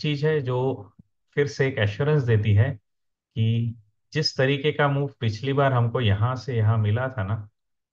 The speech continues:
वैसा आगे जाते हुए मिलने के काफी चांसेस हैं, क्योंकि ठीक से देखेंगे exactly काफी कुछ वैसा ही पैटर्न यहाँ पे है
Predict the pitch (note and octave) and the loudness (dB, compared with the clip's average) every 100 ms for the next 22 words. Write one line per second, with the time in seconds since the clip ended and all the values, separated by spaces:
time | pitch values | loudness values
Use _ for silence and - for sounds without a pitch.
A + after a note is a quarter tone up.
0 | _ F#2+ G#2+ G#2 B2 - G2 F#2 G#2 G#2 | _ -2 0 0 -4 -6 -6 -2 0 2
1 | F#2 F2+ G2+ G#2+ F2+ F2+ F#2+ G#2 A#2 - | 0 0 0 2 0 -4 -6 -6 -6 -6
2 | G2+ G#2+ G2+ F#2 F#2+ - F#2 G#2 F#2 - | -4 -2 -2 -4 -10 -10 -12 -10 -12 -14
3 | - - C#3 D3 D3 D3 - E3 D3+ D3+ | -16 -6 -2 0 0 0 0 4 4 4
4 | E3 C3 A#2 A2 G#2 A#2+ B2+ C3 C#3 C#3 | 2 2 2 2 2 2 2 -2 -4 -4
5 | C#3+ C#3 - G#2 G#2+ G#2 C#3+ C3+ C#3 C#3 | -4 -6 -2 2 2 2 -4 -2 -4 -4
6 | - _ _ _ _ F#2 G2 G#2 G2+ C3 | -8 _ _ _ _ 0 4 4 4 4
7 | B2+ A2 C3+ C#3+ - G2 F#2+ A#2 B2 B2+ | 4 4 2 -2 -2 0 0 -4 -4 -2
8 | G2 F#2 F#2+ G2 G#2+ G2+ C3+ D3 | -4 -4 -4 -2 -2 0 -2 -6